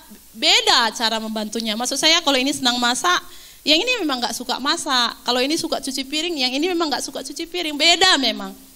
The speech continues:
Nah, satu kali aku suruh, "Ambil dulu celana adek," sama, sama, eh, Selin. Diam dia, tak bergerak.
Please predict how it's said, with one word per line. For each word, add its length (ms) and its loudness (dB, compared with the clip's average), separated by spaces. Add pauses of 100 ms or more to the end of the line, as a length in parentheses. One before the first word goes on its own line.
(580)
Nah, 160 4
satu 320 -2
kali 240 2
aku 160 -4
suruh, 300 -2
"Ambil 300 0 (120)
dulu 80 2
celana 560 0
adek," 480 -2
sama, 480 -4 (560)
sama, 640 -4
eh, 240 -8
Selin. 480 -2 (880)
Diam 720 0
dia, 160 4
tak 160 0
bergerak. 480 -2